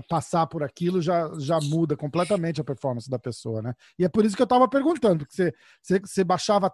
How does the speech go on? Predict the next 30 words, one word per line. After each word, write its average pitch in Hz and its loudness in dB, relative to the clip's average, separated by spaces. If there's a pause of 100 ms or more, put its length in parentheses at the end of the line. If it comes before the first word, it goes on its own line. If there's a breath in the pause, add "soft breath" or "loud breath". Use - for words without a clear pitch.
tanto 226 4
pra, 170 -4 (140)
pra 175 -4
conseguir 160 -2
chegar 165 -2
no 160 -6
cinquenta 156 -4
e 143 -2
dois, 202 4 (340 soft breath)
que - -6
agora 202 0
você 233 -4
tá 220 0
super 269 -2
bem, 190 0
você 196 -6
fez 208 0
a 233 2
estreia 208 -4
com 196 -6
a, 170 -2
com 190 -6
a 180 -2
Lauren 180 0
Miller 180 0
lá, 175 0 (360)
subindo, 185 0
foi 190 0
muito 190 0
bom. 180 0